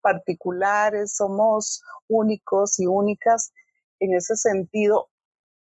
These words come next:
y que aquel otro o aquella otra, ese,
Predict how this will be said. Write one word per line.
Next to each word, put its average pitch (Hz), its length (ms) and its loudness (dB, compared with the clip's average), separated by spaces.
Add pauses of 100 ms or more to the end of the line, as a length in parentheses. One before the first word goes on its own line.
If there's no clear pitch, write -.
(120)
y 247 160 -4
que 247 100 2
aquel 262 400 0
otro 262 500 -2 (360)
o 196 120 0
aquella 214 400 0
otra, 190 360 -2 (480)
ese, 214 380 0